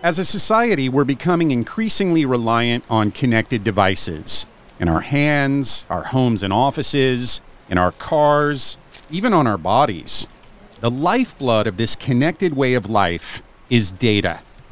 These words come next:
and we entrust this data to companies we believe will be responsible with our private information. But who ultimately is responsible for privacy? Well,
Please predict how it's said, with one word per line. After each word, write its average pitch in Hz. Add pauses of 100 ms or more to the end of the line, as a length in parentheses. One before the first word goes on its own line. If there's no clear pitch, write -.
(160)
and 95
we 98
entrust 170
this 110
data 101
to 98
companies 135
we 147
believe 107
will 117
be 110
responsible 101
with 107
our 107
private 101
information. 113 (680)
But 147 (140)
who 285
ultimately 131
is 117
responsible 127
for 120
privacy? 139 (580)
Well, 98